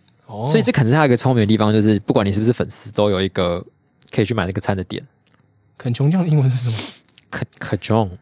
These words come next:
Speaker 1: 还是肯亲肯亲？<laughs>
Speaker 2: 不是，它好像是真的是一个特别酱的名称。
Speaker 1: OK。
Speaker 2: 然后它就是刚好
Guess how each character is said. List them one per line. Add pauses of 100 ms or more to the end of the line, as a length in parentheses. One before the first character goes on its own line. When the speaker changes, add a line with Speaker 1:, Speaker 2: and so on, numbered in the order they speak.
(120)
Speaker 1:
还
是
肯
亲
肯
亲？
<laughs>
Speaker 2:
不
是， (380)
它
好
像
是
真
的
是
一
个
特
别
酱
的
名
称。
Speaker 1:
OK。 (240)
Speaker 2:
然
后
它
就
是
刚
好